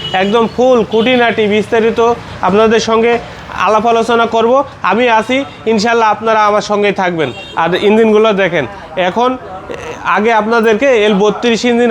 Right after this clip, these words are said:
আরও কিছু আছে, ওগুলো দেখায়, দেখানোর পরে এটার দাম সহকারে বিস্তারিত সমস্ত কিছু আপনাদেরকে বলার চেষ্টা করব। তো আগে এগুলো আপনাদেরকে দেখায় নিই, আসেন। এটা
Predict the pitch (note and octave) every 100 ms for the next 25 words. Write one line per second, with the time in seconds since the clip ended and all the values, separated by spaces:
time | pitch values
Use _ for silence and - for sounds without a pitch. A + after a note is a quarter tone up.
0 | G#3+ A3 A3 A3 A3+ G#3 C#4+ D4 G#3 G#3
1 | A3+ G3 G3+ B3+ G#3 G3 A3+ G#3+ A#3 C#4
2 | C4+ - - F#3+ A3 F#3+ G3+ A3+ A3 B3
3 | B3 B3+ G#3+ A#3 C#4 B3 A3 A3 G#3 A3
4 | A3 A#3+ G#3+ A3 G3 G3+ F#3+ F#3+ A#3+ -
5 | - - F3+ F#3 F#3 F#3 G3+ F3 D3+ B2
6 | - - F3+ F3 G3+ G3 F#3+ G#3+ G3+ G3+
7 | G#3 G3+ G3 F#3+ E3 E3 D#3+ C#3+ A2+ -
8 | - - D#3+ F3 G#2+ - - - - -
9 | - - - - - - - - - -
10 | - - G#2 G2+ G#2 - - - - F#2
11 | F2+ F2 F2 - - - - - - -
12 | - - - - - - - - - F#3
13 | G#3 G3+ G3 G3 F#3 F3 F3+